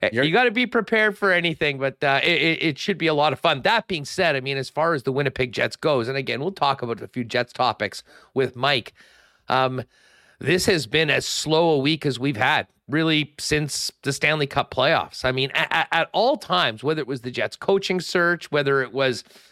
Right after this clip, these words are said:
Speaker 1: some of the controversy that was stirred up, be, uh, thanks to, uh, Pat Brisson, Pierre-Luc Dubois', um, agent, there's certainly been lots of topics. At this point right now,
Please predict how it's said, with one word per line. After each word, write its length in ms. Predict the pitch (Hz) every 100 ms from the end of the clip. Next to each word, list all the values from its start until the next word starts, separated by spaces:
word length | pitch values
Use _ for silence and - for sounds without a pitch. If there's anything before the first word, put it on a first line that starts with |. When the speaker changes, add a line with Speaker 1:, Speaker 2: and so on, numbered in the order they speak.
| - -
Speaker 1:
some 180 | - 170
of 60 | 160
the 60 | 135
controversy 760 | - 147 151 156 156 151 147
that 100 | 120
was 140 | 120
stirred 400 | - - 151 139
up, 340 | 143 151 147 -
be, 380 | 127 123 120 117
uh, 280 | 113 110 104
thanks 280 | 135 131 -
to, 260 | 123 120
uh, 160 | 113 110
Pat 320 | - 131 120
Brisson, 460 | 107 110 139 143 139
Pierre-Luc 480 | - 127 120 123 123
Dubois', 500 | 104 117 120 107 -
um, 560 | 117 104 98 95 98 90 -
agent, 460 | 139 175 139 107 - _ _ _ _ _ -
there's 200 | 151 147
certainly 240 | 202 202 294
been 180 | 180
lots 240 | 160 139 139
of 80 | -
topics. 540 | 143 170 196 131 - - - - - -
At 220 | 156 143
this 160 | 214 -
point 340 | - 202 156
right 260 | 156 165 -
now, 380 | 147 139 110